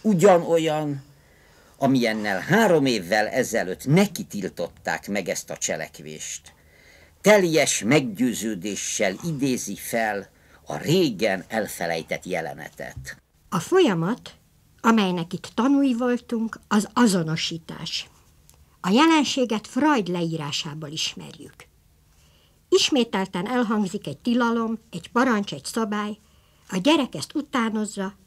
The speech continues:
Speaker 2: esetleg játékot csinál belőle, így csillapítja az akadályoztatással fölkorbácsolt indulatokat, csitítja a tilalom keltette kínos érzést. És így alakul ki.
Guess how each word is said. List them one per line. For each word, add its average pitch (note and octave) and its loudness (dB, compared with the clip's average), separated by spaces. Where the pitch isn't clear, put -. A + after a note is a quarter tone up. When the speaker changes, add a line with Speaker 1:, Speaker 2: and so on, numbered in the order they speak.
Speaker 2:
esetleg F3+ -2
játékot B3+ 0
csinál A3+ -4
belőle, G#3+ -2
így E4+ 2
csillapítja A#3 0
az - -8
akadályoztatással F3+ -2
fölkorbácsolt F#3 -2
indulatokat, A3 -2
csitítja A#3 0
a - -8
tilalom A3+ 4
keltette D#3+ -8
kínos G#3 -2
érzést. - -10
És - -12
így C#4+ 2
alakul E3 -6
ki. - -14